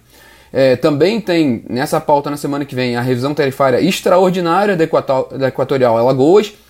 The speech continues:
e também reajustes tarifários da Electro, da Energisa Paraíba, da Equatorial Maranhão e de outras empresas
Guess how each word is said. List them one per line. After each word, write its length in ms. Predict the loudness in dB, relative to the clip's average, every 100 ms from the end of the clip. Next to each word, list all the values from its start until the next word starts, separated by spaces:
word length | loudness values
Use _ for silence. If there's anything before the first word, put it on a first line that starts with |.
| _ _ _
e 80 | -4
também 300 | -2 2 2
reajustes 600 | 2 2 0 0 -2 -2
tarifários 520 | -2 -2 0 0 -2
da 180 | -2 0
Electro, 500 | 2 0 -2 -8 -20 _ _ _ -4
da 180 | 0 2
Energisa 420 | 2 0 -2 -2
Paraíba, 560 | 0 2 2 0 -2 -6 _ -20 _
da 160 | -2 0
Equatorial 380 | 0 -2 -2 0
Maranhão 480 | 0 0 0 -2 -4
e 140 | -4
de 100 | 2
outras 300 | 2 2 -2
empresas 480 | -2 0 2 0 -4